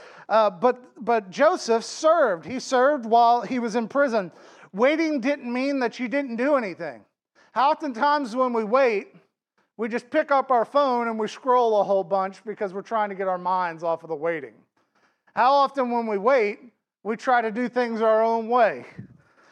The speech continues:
Waiting is not a time for inactivity or inaction. I love how John Piper puts it. John Piper has a quote. He says, "Waiting for the Lord in a season of darkness should not be and should never be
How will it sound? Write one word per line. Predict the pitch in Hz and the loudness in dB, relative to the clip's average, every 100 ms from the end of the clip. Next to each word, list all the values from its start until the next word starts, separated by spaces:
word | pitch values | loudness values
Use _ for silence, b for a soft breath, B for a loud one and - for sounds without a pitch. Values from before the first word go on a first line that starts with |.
| B | B
Waiting | 180 254 294 302 285 | 2 4 4 2 0
is | 269 208 | 0 2
not | 254 262 | 2 2
a | |
time | - 254 262 202 | 2 2 2 0
for | 226 | -2
inactivity | 233 269 247 247 294 240 226 226 | 0 2 0 0 -2 0 0 2
or | 214 | 2
inaction. | 214 240 247 226 226 226 | 0 0 2 0 0 0
I | 226 | 2
love | 247 285 | 4 2
how | 247 247 | 2 0
John | 196 240 247 | 2 2 2
Piper | 226 233 233 254 | 2 2 2 -2
puts | 240 277 285 | 0 -2 0
it. | 302 302 B B B B - | -4 -4 B B B B 0
John | 226 262 269 | 2 2 2
Piper | 262 262 262 247 | 2 2 4 2
has | 214 | 0
a | |
quote. | - 254 240 | 0 2 2
He | 226 | 0
says, | 247 214 - B B - | 2 0 0 B B -8
"Waiting | 175 254 302 330 320 | 2 4 4 0 -2
for | - 302 | 0 0
the | 240 | 2
Lord | 226 240 269 233 220 | 4 6 6 6 4
in | 240 233 214 | -2 -2 -2
a | |
season | - 247 277 254 277 | -4 -4 -2 -2 0
of | 254 180 | -2 2
darkness | 233 247 247 208 202 | 4 4 2 -4 -4
should | - 240 | -6 -8
not | 220 247 311 311 | -4 0 0 -2
be | 240 226 220 233 | -4 -2 -2 -4
and | 226 | -8
should | 240 208 | -6 -6
never | 247 320 247 | -2 0 0
be | 190 202 208 233 | 0 0 0 -2